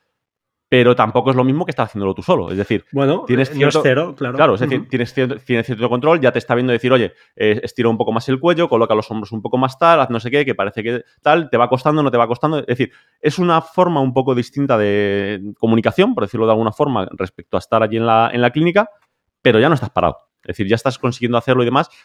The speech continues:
Speaker 1: Y la verdad es que la experiencia, por lo menos lo que yo puedo hablar desde, desde mi lado, está siendo, joder, está siendo muy buena. O sea, es decir, es que, es que no me, no me, no me, no me puedo quejar en absoluto. Es decir, estoy consiguiendo sacar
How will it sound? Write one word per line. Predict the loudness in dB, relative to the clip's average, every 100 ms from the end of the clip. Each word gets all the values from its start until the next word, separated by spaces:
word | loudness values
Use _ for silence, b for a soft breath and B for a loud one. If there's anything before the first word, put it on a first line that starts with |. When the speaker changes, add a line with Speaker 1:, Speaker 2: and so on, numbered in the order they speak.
| b b b
Speaker 1:
Y | 2
la | 4
verdad | 6 4 2
es | -2
que | 0
la |
experiencia, | 0 0 0 0
por | 0
lo |
menos | 0 -2 -4 -6
lo | -8
que | -6
yo | -6
puedo | 0 0
hablar | 2 0
desde, | -2 -2 -2 -2 -2 -4 -4
desde | -4 -2
mi | -2
lado, | 2 2 2 -2
está | -10 -12
siendo, | -10 -8 -2 2 4 4 4 2
joder, | -2 -6
está | -6
siendo | -8 -4 -2
muy | 0
buena. | 0 -2 -8
O |
sea, | -14
es | -8
decir, | -8
es | 0
que, | 2 2
es | -2
que | -4
no | -2
me, | -2
no | -2 -2
me, | -2
no | 0
me, | 0
no | 2
me | 0
puedo | 0 -4
quejar | -2 -2
en |
absoluto. | -2 -2 -2 -2
Es | -4
decir, | -4 -6 b b b
estoy | -10 -4
consiguiendo | -2 0 0 -2
sacar | 0 0 0